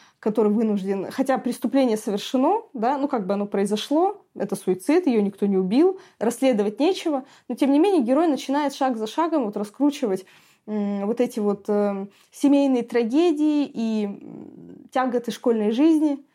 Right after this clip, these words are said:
и понимает вот то, что, в принципе, уже в пятидесятых годах об этом уже говорили, что за всеми этими аккуратными газонами прячется, на самом деле,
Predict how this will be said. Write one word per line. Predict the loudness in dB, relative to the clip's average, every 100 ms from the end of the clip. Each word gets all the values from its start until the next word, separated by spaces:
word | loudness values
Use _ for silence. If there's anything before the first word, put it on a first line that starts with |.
| _ _ _ _
и | -2 0 0
понимает | 0 0 0 0 0
вот | -2 -4
то, | -2 -4
что, | -2
в | 0
принципе, | 2 2 0 -2
уже | -2
в | -2
пятидесятых | -6 -6 -6 -2 0 0
годах | 0 0 0 0
об | 0
этом | 2 0
уже | 0 -2
говорили, | -2 -2 -2 -6
что | -6
за | -6
всеми | 0 2 2
этими | 2 -2 -4
аккуратными | -4 -2 -4 -2 -6
газонами | -4 0 0 0 -6
прячется, | -6 -6 -6 -10 -12
на | -12
самом | -10 -12 -8
деле, | -8 -10